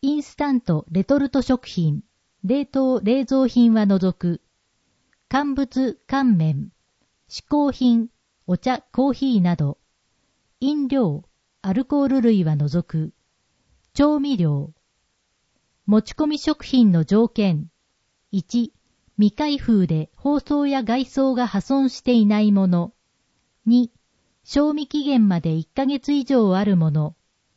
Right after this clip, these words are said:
三、瓶詰め製品ではない。四、冷凍、冷蔵品、生ものではない。五、家庭から出たもの。お持ちいただいた食品は、受け取りの際に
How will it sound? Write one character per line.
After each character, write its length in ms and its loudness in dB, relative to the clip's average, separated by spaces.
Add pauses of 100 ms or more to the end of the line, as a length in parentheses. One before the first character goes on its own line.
(320)
三、 440 -2 (380)
瓶 180 2
詰 260 -2
め 60 -4
製 280 -2
品 220 4
で 160 0
は 120 0
な 200 0
い。 160 -6 (880)
四、 420 -2 (380)
冷 240 -2
凍、 420 -4
冷 280 -2
蔵 240 -2
品、 400 0 (100)
生 240 0
も 160 -4
の 140 4
で 140 0
は 140 -2
な 180 -2
い。 180 -8 (920)
五、 280 -2 (460)
家 200 -4
庭 200 -2
か 160 -6
ら 140 -4
出 120 -4
た 160 0
も 140 0
の。 240 -4 (1080)
お 120 0
持 120 0
ち 220 -4
い 60 -8
た 140 -4
だ 100 -4
い 100 -6
た 140 -4
食 220 -4
品 340 2
は、 220 -4 (160)
受 200 -2
け 40 -4
取 200 -2
り 60 -4
の 100 -4
際 320 -2
に 240 0